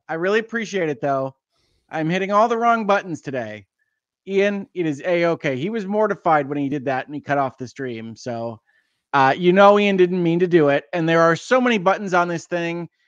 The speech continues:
And end stream and leave studio are right next to each other. And I don't blame him one bit. These things happen. God knows I've hit a lot of wrong buttons this year.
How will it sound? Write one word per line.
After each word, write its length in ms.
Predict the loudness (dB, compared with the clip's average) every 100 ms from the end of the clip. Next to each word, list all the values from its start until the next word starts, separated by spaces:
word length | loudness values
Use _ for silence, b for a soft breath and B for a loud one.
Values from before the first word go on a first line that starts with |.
| _ _ -6
And 280 | -4 -2 -2
end 240 | -2 -2
stream 400 | -6 -6 -6 -4
and 100 | -4
leave 200 | -4 -6
studio 360 | -6 -6 0 2
are 120 | 2
right 180 | 0 -2
next 200 | -6 -6
to 120 | -6
each 160 | -4 -2
other. 380 | -2 0 -4 -6 _ _ _ _ -6
And 560 | -2 -2 -2 -2 -4
I 140 | -6 -2
don't 260 | -2 -2
blame 240 | -2 -2 -2
him 160 | -2
one 300 | 0 0 0
bit. 260 | 0 -2 -2
These 200 | -8 -6
things 260 | -6 -6
happen. 500 | -2 -2 0 -2 -4
God 220 | -2 -2 -2
knows 180 | -4
I've 140 | -6 -6
hit 120 | -6
a 40 |
lot 320 | -6 -2 -2 -2
of 120 | -2
wrong 300 | -2 -2 -2
buttons 400 | -4 -4 -8 -8
this 240 | -12 -10
year. 320 | -10 -10 -12